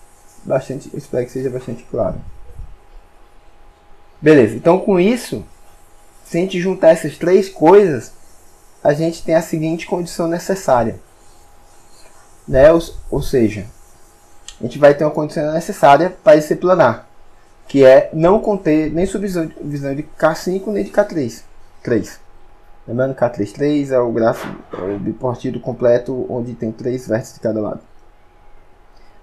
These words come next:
Tá? Então, e observe que é nenhum dos dois, né?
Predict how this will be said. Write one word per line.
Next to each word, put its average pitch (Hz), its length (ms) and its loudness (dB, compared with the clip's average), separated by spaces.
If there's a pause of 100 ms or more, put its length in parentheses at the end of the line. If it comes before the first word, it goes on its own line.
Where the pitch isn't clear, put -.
(160)
Tá? 170 200 6
Então, 170 500 -4 (1500)
e 175 120 6
observe 214 380 6
que 202 140 2
é 202 240 8
nenhum 240 360 4
dos 254 120 0
dois, 160 280 4
né? 170 260 -2